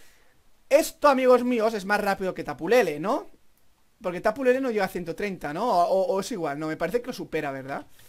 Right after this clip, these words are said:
O sea, Tapu Lele no, Tapu Koko, re-, ah, no, es la misma. Pues no sé por qué recordaba que era más rápido. No sé por qué pensaba que era más,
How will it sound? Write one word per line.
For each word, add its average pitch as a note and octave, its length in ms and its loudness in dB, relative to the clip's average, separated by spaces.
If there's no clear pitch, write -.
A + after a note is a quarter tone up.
O - 20 -20
sea, G#3+ 200 6
Tapu A3+ 340 -2
Lele C4 140 6
no, G3 140 -4
Tapu F3+ 220 -6
Koko, D#3 300 -6
re-, C3 160 -14
ah, B3+ 80 0
no, C4 140 6
es D#4 180 2
la D#4 240 6
misma. A#3+ 560 -2
Pues G3+ 200 -2
no C4 100 -4
sé G4+ 100 -6
por C#4 160 0
qué C#4 120 -6
recordaba C4+ 320 0
que D4 80 -4
era C#4 80 0
más A3+ 120 0
rápido. D#3 500 -4
No G#3 140 -8
sé D#4 100 -4
por C4 120 2
qué A#3+ 80 -2
pensaba A#3+ 300 0
que - 80 -2
era G3 120 4
más, F#3 400 -2